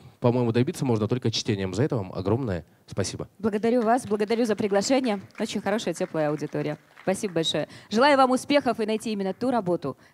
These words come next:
Speaker 2: которую вам будет по душе. Спасибо.
Speaker 1: Это вам огромное спасибо. Присоединяйтесь к нашей дискуссии далее,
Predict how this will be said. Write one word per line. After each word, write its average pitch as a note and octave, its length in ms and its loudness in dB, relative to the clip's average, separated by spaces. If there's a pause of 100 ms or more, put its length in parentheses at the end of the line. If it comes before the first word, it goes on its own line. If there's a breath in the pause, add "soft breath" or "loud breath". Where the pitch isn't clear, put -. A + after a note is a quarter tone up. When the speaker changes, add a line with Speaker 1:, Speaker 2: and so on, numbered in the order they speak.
Speaker 2:
которую E3 560 -2
вам D#3+ 180 -6
будет D3 240 -10 (100)
по - 80 -16
душе. - 340 -14 (580)
Спасибо. D#3+ 380 -10 (1080 soft breath)
Speaker 1:
Это D3 240 8
вам A3 320 8
огромное E3 520 8
спасибо. D#3+ 380 4
Присоединяйтесь D3+ 640 4
к - 60 -12
нашей C#3+ 220 2
дискуссии B2+ 520 2
далее, F#3+ 380 6